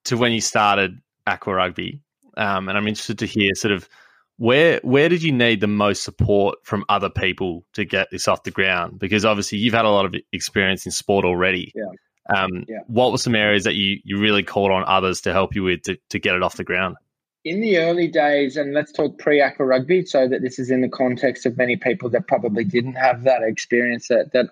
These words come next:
Speaker 2: I had had before I, I took this ballsy leap, I suppose. Um, your mates, that pu-, those pub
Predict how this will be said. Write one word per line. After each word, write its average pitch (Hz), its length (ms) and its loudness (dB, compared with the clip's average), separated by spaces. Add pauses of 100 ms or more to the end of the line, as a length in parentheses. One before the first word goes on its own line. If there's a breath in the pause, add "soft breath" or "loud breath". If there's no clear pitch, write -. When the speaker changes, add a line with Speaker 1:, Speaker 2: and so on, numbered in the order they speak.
Speaker 2:
I 123 120 4
had 123 400 -2
had 156 460 0
before 135 340 2
I, 120 80 4
I 120 260 -4
took - 240 -8
this - 340 -8 (680)
ballsy 123 400 2
leap, 135 240 0
I 135 60 -2
suppose. 139 440 0 (500 loud breath)
Um, 127 540 0 (540)
your 208 180 2
mates, 202 720 -2 (400)
that - 260 0
pu-, 196 160 -6
those 190 300 2
pub 196 400 0